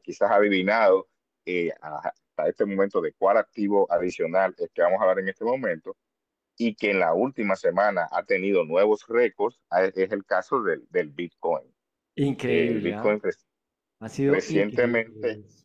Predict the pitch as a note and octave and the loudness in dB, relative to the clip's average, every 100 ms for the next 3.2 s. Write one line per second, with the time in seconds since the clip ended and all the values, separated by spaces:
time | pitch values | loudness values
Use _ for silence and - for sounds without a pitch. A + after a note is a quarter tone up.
0 | _ _ _ _ _ _ _ _ _ _ | _ _ _ _ _ _ _ _ _ _
1 | _ - D#2+ - F#2+ F2 D2 - E2+ D#2 | _ -10 -8 -4 -2 0 -2 -4 -6 -4
2 | F2 F#2 G#2+ G#2 A2 G#2+ G#2 F2+ E2 - | -6 -2 -2 -2 -2 -2 -2 -2 -2 0
3 | F#2+ | 2